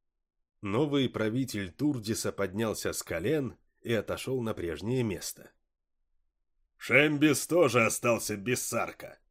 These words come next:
И если даже Арзанг Пауме жив, я объявляю его вне закона.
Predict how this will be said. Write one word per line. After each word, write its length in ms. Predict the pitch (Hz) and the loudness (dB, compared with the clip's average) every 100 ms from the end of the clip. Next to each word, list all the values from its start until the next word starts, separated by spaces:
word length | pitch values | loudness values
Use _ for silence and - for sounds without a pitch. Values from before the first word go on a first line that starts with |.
| _ _ _ - | _ _ _ -2
И 80 | 113 | 4
если 440 | 117 123 117 117 110 | 8 8 6 2 2
даже 380 | 120 107 107 | 4 4 2
Арзанг 760 | 113 117 110 98 123 117 104 - | 0 0 -2 2 2 2 -2 -2
Пауме 520 | 113 127 107 104 90 | 2 4 2 0 -2
жив, 480 | - 147 156 - - _ _ - | 2 6 6 4 -12 _ _ -12
я 380 | 98 107 131 135 | -2 4 6 6
объявляю 800 | - 139 127 135 123 131 131 127 | 4 2 6 6 8 8 8 6
его 320 | 131 117 135 | 4 4 4
вне 300 | 110 110 127 | 4 4 4
закона. 580 | 120 127 - 104 82 - | 6 4 2 -2 -2 -10